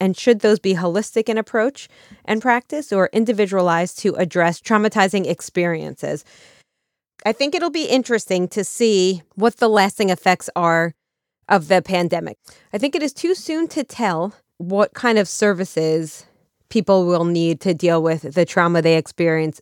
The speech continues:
during the pandemic. But when we talk about addressing trauma generally, I think an individualized treatment plan is always the better way to go. But unfortunately, that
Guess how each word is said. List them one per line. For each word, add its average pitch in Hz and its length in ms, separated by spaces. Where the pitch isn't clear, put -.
during 156 340
the 156 100
pandemic. 156 600
But 202 140
when 202 140
we 202 100
talk 254 540
about 165 520
addressing 170 840
trauma 180 460
generally, 165 640
I 165 160
think 180 260
an 180 100
individualized 156 1160
treatment 180 360
plan 175 300
is 170 160
always 190 300
the 160 100
better 160 280
way 156 180
to 160 100
go. 160 260
But 160 180
unfortunately, 180 720
that 170 200